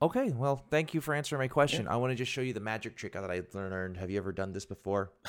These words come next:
Speaker 1: I
Speaker 2: No, and I've seen you, I've seen you playing around with that way too much this
Speaker 1: So
Speaker 2: episode where
Speaker 1: I,
Speaker 2: you're trying to
Speaker 1: I take a
Speaker 2: suction the converter to
Speaker 1: Ye-,
Speaker 2: your skin.
Speaker 1: yeah, so
Speaker 2: <laughs>
Speaker 1: basically what I discovered was, like, I,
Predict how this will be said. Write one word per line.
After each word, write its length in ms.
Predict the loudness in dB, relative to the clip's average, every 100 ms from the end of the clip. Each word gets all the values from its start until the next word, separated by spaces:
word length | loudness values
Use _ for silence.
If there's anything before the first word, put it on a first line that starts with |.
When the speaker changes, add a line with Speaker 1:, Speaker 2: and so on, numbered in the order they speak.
| -8 -8 -14 -18 -20 -20 _ -20 _ _ _ -16 -12 -10 -2
Speaker 1:
I 120 | 6
Speaker 2:
No, 240 | 10 12
and 100 | 10 8
I've 100 | 6
seen 240 | 4 2
you, 100 | 4
I've 140 | 4 6
seen 160 | 4
you 80 | 2
playing 320 | 2 4 6
around 200 | 8 8
with 100 | 8
that 200 | 8 6
way 180 | 6 2
too 200 | 2 0
much 320 | 2 2 2 2
this 140 | 4
Speaker 1:
So 100 | 4
Speaker 2:
episode 440 | 6 8 8 8
where 80 | 8
Speaker 1:
I, 20 |
Speaker 2:
you're 140 | 6 4
trying 240 | 0 0
to 100 | 2
Speaker 1:
I 100 | 2
take 260 | 4 4 8
a 80 | 10
Speaker 2:
suction 360 | 10 10 4
the 100 | 2 -2
converter 580 | -4 6 6 8 4
to 100 | 4
Speaker 1:
Ye-, 60 | 2
Speaker 2:
your 100 | 2
skin. 360 | 2 2 2 6
Speaker 1:
yeah, 240 | 8 8
so 240 | 8 8 8
Speaker 2:
<laughs> 140 | 6
Speaker 1:
basically 360 | 6 2 0 2
what 140 | 4
I 60 | 4
discovered 540 | 2 0 2 2 0
was, 260 | 2 2 2
like, 160 | -2
I, 120 | -2